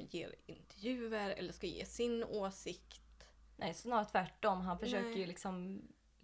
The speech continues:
Speaker 2: lugna det hela
Speaker 1: Ja,
Speaker 2: genom att dra
Speaker 1: precis.
Speaker 2: sig undan.
Speaker 1: Ja, men precis. Och sen blir det ju liksom på ett sätt då,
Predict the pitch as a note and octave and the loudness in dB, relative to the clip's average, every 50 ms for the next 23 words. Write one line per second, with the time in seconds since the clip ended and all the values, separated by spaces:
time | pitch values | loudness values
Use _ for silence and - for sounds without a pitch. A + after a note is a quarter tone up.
0 | - - - - - - F3 F#3+ G3 G3+ G3 F3 E3 D#3 D#3+ E3+ G3 G3+ A3+ A3 | -20 -20 -20 -20 -16 -6 -2 0 2 2 2 2 0 0 -2 0 2 2 4 4
1 | C4 C4 C4 C4 B3+ B3 B3 A#3+ - F3+ F3+ B3 G3 F#3+ F#3 F#3 F#3 - - G3+ | 4 4 4 4 4 4 4 2 2 0 0 0 0 0 0 2 2 2 2 2
2 | G3+ F#3 F3+ F#3 G3 F#3+ F3 D3 D3+ D#3+ F3+ G3+ G#3 - _ _ - - - - | 0 0 0 2 2 0 0 0 -2 -2 -2 -4 -6 -10 _ _ -20 -20 -20 -20
3 | - - - - - A#3 A3+ A#3 A#3 - A#3 A3+ B3+ A#3 F3+ - A3+ - - A3 | -20 -6 -2 0 4 4 4 4 4 2 2 4 6 6 6 6 4 4 4 4
4 | A3+ A3+ B3 B3 A#3 B3+ B3 A#3+ B3 - B3+ A#3 G#3 - - - - G3 G3 - | 4 4 4 2 4 2 2 2 0 2 2 2 2 0 -2 -2 -2 -2 -2 -2
5 | - F3 F3+ - - G3+ E3+ E3+ | -4 -4 -2 0 4 4 4 4